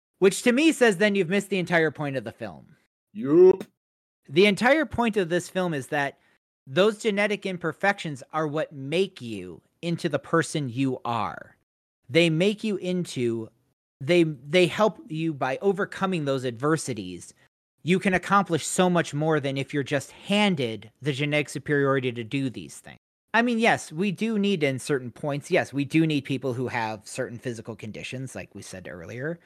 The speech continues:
Speaker 1: but that doesn't stop us from being able to do something great with ourselves.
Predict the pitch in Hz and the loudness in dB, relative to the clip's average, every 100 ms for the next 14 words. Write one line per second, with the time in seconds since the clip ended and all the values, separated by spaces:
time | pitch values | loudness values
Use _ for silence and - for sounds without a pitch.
0 | - _ _ _ _ - 165 175 180 202 | -20 _ _ _ _ 2 4 4 6 4
1 | 202 160 - - 185 202 214 120 107 - | 4 -4 -6 -2 0 0 0 -4 -4 -6
2 | 139 151 156 147 147 143 131 113 135 127 | -4 -2 -2 -2 -2 -6 -10 -8 -6 -4
3 | 127 - 120 104 117 117 - 113 147 151 | -6 -8 -10 -8 -10 -10 -10 -6 -4 -6
4 | 107 90 71 - - - - | -10 -12 -14 -14 -16 -18 -20